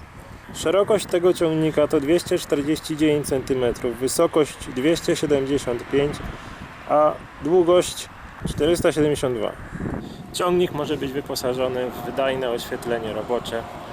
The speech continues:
zarówno na kabinie, jak i w masce. Dopuszczalna masa całkowita tego ciągnika to osiem tysięcy trzysta pięćdziesiąt kilogramów.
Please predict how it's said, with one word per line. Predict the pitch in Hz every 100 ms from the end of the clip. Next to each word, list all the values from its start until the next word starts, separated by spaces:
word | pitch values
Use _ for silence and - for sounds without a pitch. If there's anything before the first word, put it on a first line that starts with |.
| - -
zarówno | 120 131 127
na | 120
kabinie, | 113 120 120 113
jak | 110 101
i | - 95
w |
masce. | 92 85 - - - - -
Dopuszczalna | 123 139 160 - 175 160 156
masa | 151 160
całkowita | 139 135 143 135 139 131
tego | 123 120 113
ciągnika | 123 127 151 147 135
to | 131 120
osiem | 143 147 139
tysięcy | 127 123 131 120 120
trzysta | 143 - 127
pięćdziesiąt | 123 123 127 117
kilogramów. | 120 117 104 95